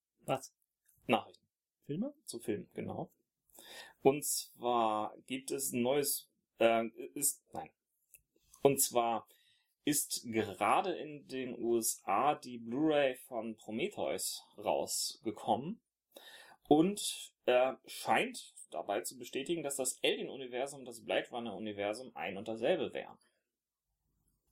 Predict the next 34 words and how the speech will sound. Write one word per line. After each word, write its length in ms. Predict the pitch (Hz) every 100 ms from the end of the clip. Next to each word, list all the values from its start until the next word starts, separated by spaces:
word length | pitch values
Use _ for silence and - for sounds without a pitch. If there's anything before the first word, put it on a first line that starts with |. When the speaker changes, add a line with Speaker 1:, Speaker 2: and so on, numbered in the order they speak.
| _ _ _ -
Speaker 1:
Ja, 140 | -
ich 180 | 151 -
zweifle 380 | - 156 175 175
das 200 | 156 -
an. 200 | 139 117 _ _ - - - - - 403 _ - 226 _ _ - - - -
Speaker 2:
Wieso 280 | 131 139
zweifelst 360 | - 113 110 107
du 80 | 107
das 160 | 98
an? 180 | 76 - _ _ _ _ _
Speaker 1:
Ja, 240 | 156 139
weil 160 | 143 147
derjenige, 1080 | 143 143 139 131 - _ - 156 160 151 151
der 140 | 143 135
für 120 | 139
die 140 | 123 - - _ -
Specials, 720 | 147 156 190 185 180 - - 359
äh, 420 | 160 147 143 139
für 160 | 131 139
die 160 | 131
Blu-ray 720 | 127 147 160 151 147 143 135 135 -
zuständig 640 | - 180 - 190 180 180
ist, 580 | 180 180 - - - 370
äh, 160 | 165 156
jetzt 260 | 147 143
in 60 | 160
einem 80 | 156
Interview 340 | 156 156 147
gesagt 340 | 143 139 147 151
hat, 100 | 143
dass 120 | 143
er 80 | 139
das 340 | 131 - -
so 440 | 147 135 131 131